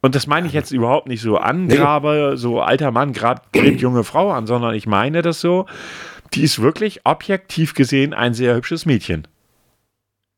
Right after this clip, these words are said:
Speaker 1: Und sieht völlig normal dabei aus. Wahrscheinlich nichts gemacht, kann man natürlich nicht hundertprozentig sagen, aber
Speaker 2: Naja.
Speaker 1: weißt du, worauf ich hinaus möchte? So dieses,
Speaker 2: Ja.
Speaker 1: dieses Bild,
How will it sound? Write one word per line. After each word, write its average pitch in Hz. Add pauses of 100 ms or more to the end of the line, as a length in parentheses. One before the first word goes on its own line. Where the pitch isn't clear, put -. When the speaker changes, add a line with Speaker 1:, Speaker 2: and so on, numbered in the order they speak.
(840)
Speaker 1:
Und 131 (420)
sieht 135
völlig 214
normal 170
dabei 104
aus. 120 (280)
Wahrscheinlich 131
nichts 139
gemacht, 135
kann 117
man 107
natürlich 101
nicht 87
hundertprozentig 90
sagen, 92
aber 104
Speaker 2:
Naja. 92 (220)
Speaker 1:
weißt 160
du, 196
worauf 170
ich 160
hinaus 185
möchte? 156
So 120
dieses, 143
Speaker 2:
Ja. 147 (600)
Speaker 1:
dieses 151
Bild, 254